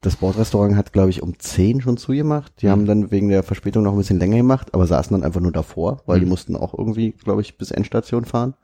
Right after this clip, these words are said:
Speaker 1: hatten aber schon Feierabend und haben uns Bier gekauft und aus der Flasche gab's nur Bitburger.
Speaker 2: Also kein Bier.
Speaker 1: Also Bitburger.
Speaker 2: Also ist die Ansage, sich vorher nochmal so einen großen, so einen, so einen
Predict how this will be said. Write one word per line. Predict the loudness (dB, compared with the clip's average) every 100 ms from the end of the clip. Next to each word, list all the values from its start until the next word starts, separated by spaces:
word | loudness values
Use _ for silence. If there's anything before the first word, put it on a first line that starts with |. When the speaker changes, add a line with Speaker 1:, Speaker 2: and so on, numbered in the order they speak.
| _ -20 -20 _
Speaker 1:
hatten | 0 2
aber | 2 2
schon | 0 0
Feierabend | 0 0 -2 -6 -8 _ _ -20 -20 -20 -20 -20 -6
und | 0 2
haben | 4 4
uns | 2 2
Bier | 2
gekauft | 4 2 0 0 0
und |
aus | 0
der | 0
Flasche | 0 0 2
gab's | 0 0 0
nur | 2
Bitburger. | 0 -2 -6 -4 -6 -8 -16 _ _ _ _ _ _ -12
Speaker 2:
Also | -8 -8
kein | -8 -10 -8
Bier. | -10 -10 -16 _ _ _
Speaker 1:
Also | -4 -4
Bitburger. | -4 -8 -6 -8 -8 -10 -14 _ _ _ _ _ _ -20 -14 -2
Speaker 2:
Also | 2 4 4
ist | 2 2
die |
Ansage, | 4 4 4 4 4 4 2 0
sich | -4 -2
vorher | 2 4 4
nochmal | 2 2
so | 2
einen | 0 -2 -6
großen, | -2 -2 0 0 0 0
so | 0 0
einen, | 0
so | -2
einen | -4